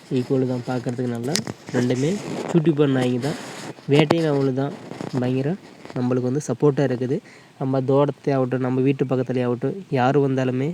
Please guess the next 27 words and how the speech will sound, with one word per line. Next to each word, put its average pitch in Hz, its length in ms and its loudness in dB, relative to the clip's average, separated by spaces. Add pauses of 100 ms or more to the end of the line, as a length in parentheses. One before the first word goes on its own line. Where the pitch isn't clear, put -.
(140)
கொஞ்சம் 135 340 0
யோசனை 139 340 2
பண்ணி 123 180 0
தான் 127 160 2
வருவாங்க. 120 320 -2
ஏன்னா, 127 260 0
அந்த 123 220 0
அளவுக்கு 147 260 2
பயங்கரமா 127 520 -2 (120)
உழைக்கிறதாகட்டும், 123 840 0 (680)
சவுண்டு 139 320 0
போடுறதாகட்டும், 123 600 -2 (460)
அவங்களுக்கு 127 460 0
சுறுசுறுப்பா 131 640 -2
பயங்கரமா 123 440 0
இருக்குது. 117 320 0 (600)
இந்த 151 220 2
நாய்ங்களை 165 460 2
வளர்த்துறது 139 480 0
நம்மளுக்கு 127 400 0
வந்து 123 180 -2 (360)
பயங்கரம் 135 540 -4
கஷ்டம் 139 440 -2
எதுவும் 123 340 0
இல்லை. 135 180 -2 (380)
சர்வ 160 280 6
நாய், 151 260 2